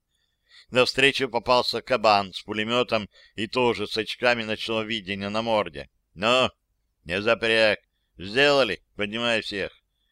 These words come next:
«Уже. У машины Косова сбор». У машины Косова, он же полковник Косицын, возит в основном жратву и спирт на своем четырехосном АМА. Несколько человек уже с оружием.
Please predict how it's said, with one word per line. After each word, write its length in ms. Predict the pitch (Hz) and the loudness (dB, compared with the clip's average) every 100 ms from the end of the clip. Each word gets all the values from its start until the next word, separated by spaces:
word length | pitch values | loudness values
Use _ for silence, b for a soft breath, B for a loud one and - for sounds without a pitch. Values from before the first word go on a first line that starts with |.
| _ | _
«Уже. 440 | 78 82 110 117 104 - _ _ | -14 -4 2 4 2 -2 _ _
У 80 | 90 | -8
машины 480 | 117 127 - 143 123 | -2 -2 -2 -4 -6
Косова 420 | 120 - 127 117 | -6 -4 -2 -2
сбор». 420 | 101 113 117 110 - _ _ _ _ _ _ _ _ _ _ | -2 0 0 0 -6 _ _ _ _ _ _ _ _ _ _
У 80 | 127 | 0
машины 500 | 147 - 190 185 170 | 0 2 0 -2 0
Косова, 640 | 170 - 120 120 117 110 | 0 0 0 0 2 0
он 140 | 131 139 | 0 -4
же 140 | 131 - _ | -6 -8 _
полковник 560 | 101 98 123 120 110 | -4 -2 -2 -2 -6
Косицын, 680 | - 82 123 131 - 131 127 - _ _ _ _ | -8 -10 -8 -10 -8 -8 -8 -18 _ _ _ _
возит 460 | 127 135 117 120 | 2 2 2 -4
в 60 | 110 | -2
основном 480 | 110 123 113 120 120 | -2 -2 -2 -4 -4
жратву 600 | 104 120 123 - 117 117 | -2 0 0 -2 -6 -6
и 60 | 110 | -6
спирт 480 | - 120 113 87 - b b | -10 -6 -4 -4 -10 b b
на 100 | 104 | -6
своем 360 | 107 107 113 104 | -2 0 0 -2
четырехосном 800 | - - 113 104 110 101 - 107 - | -8 -4 -4 -2 -4 -6 -6 -8 0
АМА. 440 | 107 98 82 78 _ _ _ _ _ _ - | 2 2 0 -8 _ _ _ _ _ _ -4
Несколько 460 | 175 - 120 101 | -2 -2 -4 -4
человек 420 | 107 147 185 180 113 | -4 0 0 0 -4
уже 240 | 104 151 | -2 -2
с 100 | - | 0
оружием. 640 | 95 98 95 82 92 92 | -2 -2 -8 -8 -6 -6